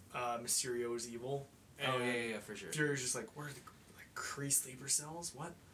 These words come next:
Speaker 2: Fucking
Speaker 1: Like,
Speaker 2: hell, dude.
Speaker 1: and,
Speaker 2: They,
Speaker 1: like,
Speaker 2: they've been, they, they,
Speaker 1: it
Speaker 2: that's
Speaker 1: was
Speaker 2: what
Speaker 1: very
Speaker 2: Marvel's
Speaker 1: subtle.
Speaker 2: so good at, though. Like, they plant these, they can
Speaker 1: Dude.
Speaker 2: plant these big seeds with just these, like, throwaway
Speaker 1: Dude,
Speaker 2: lines
Speaker 1: Wakanda
Speaker 2: and then
Speaker 1: was
Speaker 2: call
Speaker 1: on,
Speaker 2: back to 'em.
Speaker 1: Wakanda was on a map in Iron Man two.
Speaker 2: Exactly.
Speaker 1: Like,
Speaker 2: Like,
Speaker 1: that's
Speaker 2: Wakanda got mispronounced, I think, first
Speaker 1: Wakanda.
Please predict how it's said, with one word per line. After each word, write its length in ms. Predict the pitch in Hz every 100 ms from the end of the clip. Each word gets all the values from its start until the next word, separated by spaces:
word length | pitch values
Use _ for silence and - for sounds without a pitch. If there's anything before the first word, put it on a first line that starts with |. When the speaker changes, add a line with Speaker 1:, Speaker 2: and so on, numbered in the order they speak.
| - -
Speaker 2:
Fucking 260 | - 131
Speaker 1:
Like, 80 | 120
Speaker 2:
hell, 100 | 110 101
dude. 440 | 113 117 - 151
Speaker 1:
and, 80 | 147
Speaker 2:
They, 60 | 156
Speaker 1:
like, 160 | - -
Speaker 2:
they've 180 | 175
been, 160 | 175 185
they, 200 | 156 160
they, 180 | 135 147
Speaker 1:
it 100 | 147
Speaker 2:
that's 120 | 165
Speaker 1:
was 120 | 160
Speaker 2:
what 40 | 208
Speaker 1:
very 100 | 202
Speaker 2:
Marvel's 240 | 196 196 160
Speaker 1:
subtle. 140 | -
Speaker 2:
so 220 | 175 170
good 220 | 143 156
at, 200 | 139 -
though. 140 | 107 98 113
Like, 160 | 127
they 120 | 139
plant 380 | 135 - 165 165
these, 240 | 170 165 - - -
they 120 | 143
can 100 | 165
Speaker 1:
Dude. 180 | 156 214
Speaker 2:
plant 180 | 160 156
these 160 | 151
big 320 | 123 131 135
seeds 460 | 131 - 120 131 131
with 180 | 127 110
just 200 | 127 139
these, 120 | 127
like, 160 | 123 -
throwaway 560 | - 110 113 127 135 139
Speaker 1:
Dude, 140 | -
Speaker 2:
lines 280 | 202 - 131
Speaker 1:
Wakanda 360 | 175 - 170 185
Speaker 2:
and 80 | 208
then 100 | 214
Speaker 1:
was 140 | 196
Speaker 2:
call 160 | 185 -
Speaker 1:
on, 40 |
Speaker 2:
back 260 | 117 233 -
to 80 | -
'em. 280 | - - 175
Speaker 1:
Wakanda 360 | 165 175 202
was 140 | 202 185
on 140 | 175
a 40 | 143
map 340 | 131 131 135
in 80 | 127
Iron 220 | 120 117 117
Man 160 | 107
two. 260 | 104 110 - - - - - 151
Speaker 2:
Exactly. 440 | 143 180 170 -
Speaker 1:
Like, 160 | 170 170
Speaker 2:
Like, 80 | 175
Speaker 1:
that's 340 | 175 170 - 147
Speaker 2:
Wakanda 360 | 151 165 180
got 160 | 175 151
mispronounced, 840 | 139 151 - 160 135 127 120 - 127
I 80 | 127
think, 280 | 123 120 95
first 360 | - 123 117
Speaker 1:
Wakanda. 600 | 156 - 165 165 156 104